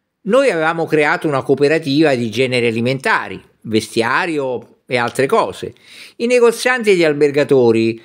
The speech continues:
hanno incominciato a dire: "Noi paghiamo le imposte e voi ci danneggiate." Noi vendevamo senza lucro, ci bastava pagare le spese. La nostra merce costava metà prezzo.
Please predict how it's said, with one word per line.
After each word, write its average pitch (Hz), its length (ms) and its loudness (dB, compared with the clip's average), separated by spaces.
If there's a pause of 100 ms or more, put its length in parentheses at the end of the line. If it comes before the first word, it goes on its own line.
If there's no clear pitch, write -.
(100)
hanno 180 200 -2
incominciato 196 600 0
a 139 40 2
dire: 98 500 -2 (360)
"Noi 277 320 0
paghiamo 175 500 0
le 147 80 2
imposte 202 800 0 (200)
e 170 140 0
voi 202 240 2
ci 185 120 -2
danneggiate." 151 920 -2 (760)
Noi 226 460 0 (520)
vendevamo 139 800 0
senza 131 300 0
lucro, 202 500 -4 (260)
ci - 160 -6
bastava 147 840 -2
pagare 131 380 -4
le 143 80 -6
spese. - 640 -4 (440)
La 175 120 -4
nostra 180 340 0
merce 180 800 0
costava 143 760 -4
metà 120 260 -4
prezzo. 135 600 -4